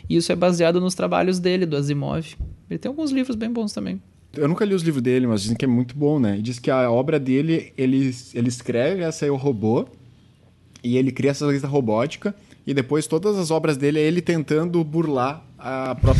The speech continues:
Speaker 2: as próprias leis
Speaker 1: <laughs> As
Speaker 2: criadas,
Speaker 1: próprias
Speaker 2: assim,
Speaker 1: leis,
Speaker 2: tipo,
Speaker 1: aham.
Speaker 2: é, diz que ele ficava brincando com a própria mitologia criada, diz que é bem interessante. Eu confesso que eu nunca li nada dele, assim, até um,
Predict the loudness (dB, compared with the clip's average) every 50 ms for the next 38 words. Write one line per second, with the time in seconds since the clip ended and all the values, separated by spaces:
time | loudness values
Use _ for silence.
0 | 6 4 4 2 2 0 0 0 0 0 0 2 0 0 0 0 0 2 4 4
1 | 4 4 4 4 4 4 4 4 4 4 4 4 4 4 4 2 2 0 -2 -2
2 | -2 -2 0 0 0 0 0 -2 -4 -4 -2 -2 0 0 2 0 0 0 0 0
3 | 0 2 0 0 0 2 0 0 0 0 0 0 0 0 2 2 2 0 0 0
4 | 0 0 -2 -2 -4 -2 -2 -2 -4 -2 -2 0 0 0 0 -2 -2 -2 -2 -2
5 | 0 0 -2 -2 -2 -4 -2 -2 -2 -2 -4 -4 -2 -2 0 2 2 0 0 -2
6 | -4 -4 -2 -2 -2 -2 -2 -2 -2 -2 -2 -2 -2 -2 0 0 0 0 -2 -4
7 | -4 -4 -4 -4 -4 -4 -4 -4 -4 -4